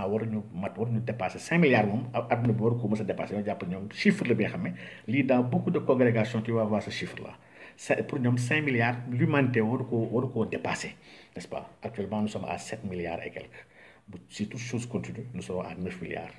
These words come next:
d'ici, euh, la fin de la décennie. Te loolu dafa extraordinaire. Donc, comprenez que ñoom, les eugénistes déjà,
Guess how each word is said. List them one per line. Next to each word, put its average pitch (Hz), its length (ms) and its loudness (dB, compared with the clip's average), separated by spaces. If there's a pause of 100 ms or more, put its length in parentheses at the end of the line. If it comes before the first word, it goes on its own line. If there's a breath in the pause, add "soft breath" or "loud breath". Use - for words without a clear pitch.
d'ici, 80 540 -14 (380 soft breath)
euh, 78 200 -6
la 78 140 -4
fin - 160 -10
de - 80 -10
la 78 100 -6
décennie. - 280 -14
Te - 80 -8
loolu 87 220 -4
dafa - 160 -6
extraordinaire. 107 640 -6
Donc, 85 140 -10 (640 loud breath)
comprenez 131 440 8
que 104 80 2
ñoom, - 220 2 (400 loud breath)
les 143 160 8 (100)
eugénistes 147 320 6
déjà, 120 400 6